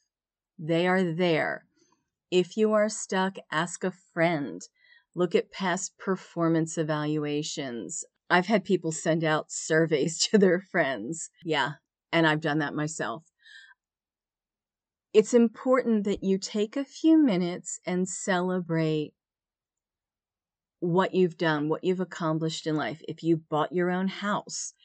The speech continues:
if you paid off your car, if you won the spelling bee in the fifth grade, all of those things that mean something to you,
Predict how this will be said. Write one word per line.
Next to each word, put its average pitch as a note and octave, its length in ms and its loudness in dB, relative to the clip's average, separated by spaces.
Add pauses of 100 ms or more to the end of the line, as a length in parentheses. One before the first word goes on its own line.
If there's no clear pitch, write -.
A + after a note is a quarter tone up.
(300)
if D#3+ 120 -16
you D#3 100 -2
paid F3+ 340 0
off G3 200 2
your F#3+ 120 0
car, F#3 760 0
if F3+ 380 -2
you E3+ 500 4 (840)
won E3+ 320 2
the G#3+ 60 4
spelling F#3 720 2
bee D3+ 400 0 (380)
in E3+ 160 2
the E3+ 80 0
fifth F#3+ 260 -2
grade, D#3 320 0 (180)
all G#3+ 180 4
of C#4 100 -2
those C4+ 240 0
things G#3 300 0
that - 160 -6
mean E3+ 200 0
something E3 460 -2
to D#3+ 160 -6
you, C#3+ 280 -6